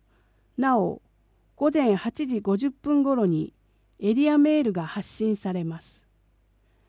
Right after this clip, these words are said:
場所、総合体育館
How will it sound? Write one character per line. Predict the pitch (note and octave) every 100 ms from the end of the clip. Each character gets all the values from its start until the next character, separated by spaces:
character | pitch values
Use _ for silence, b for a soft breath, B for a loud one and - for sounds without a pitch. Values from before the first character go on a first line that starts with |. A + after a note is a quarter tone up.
| _ _ _ _ _ -
場 | G3+
所、 | - A3+ - _ _ _ _ _
総 | _ - D#4
合 | C#4+ D4+ D4+
体 | C#4 C4+ B3+
育 | - -
館 | F3 D#3